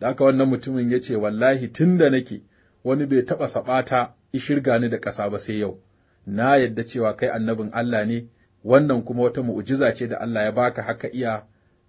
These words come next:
saɓata, kai ƙoli-ƙoli da ni ka nana ni da ƙasa." Da haka ya shiga addinin Musulunci ya musulunta.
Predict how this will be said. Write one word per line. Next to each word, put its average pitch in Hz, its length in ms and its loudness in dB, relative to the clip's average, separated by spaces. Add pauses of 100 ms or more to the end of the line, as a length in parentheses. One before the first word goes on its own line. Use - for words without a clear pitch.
(140)
saɓata, 123 680 0 (460)
kai 107 180 -4
ƙoli-ƙoli 127 640 0
da 110 80 -2
ni 120 140 0
ka 117 140 -4
nana 113 280 0
ni 104 120 -4
da 98 80 -8
ƙasa." - 280 -10 (520)
Da 113 100 -2
haka 127 180 -2
ya 123 80 0
shiga 107 260 -4
addinin 110 320 -2
Musulunci 110 600 -6
ya 113 80 0
musulunta. 95 500 -10